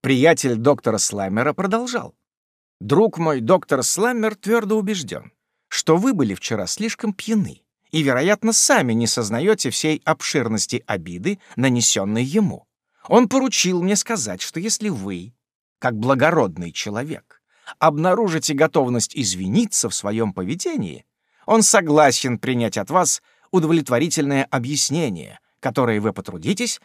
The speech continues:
написать под мою диктовку». «Письменное объяснение!» воскликнул озадаченный мистер Винкель.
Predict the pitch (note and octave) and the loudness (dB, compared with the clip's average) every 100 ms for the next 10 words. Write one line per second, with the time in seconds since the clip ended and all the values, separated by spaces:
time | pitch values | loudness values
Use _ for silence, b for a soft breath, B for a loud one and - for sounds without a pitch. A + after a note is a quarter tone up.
0 | B D3 F#3+ - C3+ - C3+ - - G3 | B 2 2 2 0 4 2 2 -2 0
1 | A3 F3+ A2+ A#2+ - - - - F#2 _ | 0 0 -2 -4 -8 -14 -16 -18 -20 _
2 | _ _ _ _ _ _ _ _ - F#3+ | _ _ _ _ _ _ _ _ 2 4
3 | C4 - B3 C4+ C4 C#4 C4+ - - C4+ | 4 0 6 8 8 6 6 2 4 4
4 | D#4 D#4+ C#4+ - D#4 C4+ G3 E3+ E3 F3+ | 4 0 2 2 4 6 8 8 6 4
5 | - _ _ _ G#2+ D#3 - E3 F3 F3 | -4 _ _ _ 0 2 2 0 0 0
6 | E3 - C3+ D3+ D3+ C#3+ D#3 D#3+ E3 D#3+ | 0 0 4 4 4 2 -2 -2 -2 -2
7 | - E3 D#3+ E3 D#3 E3+ E3 | -2 -2 0 -2 -2 -6 -6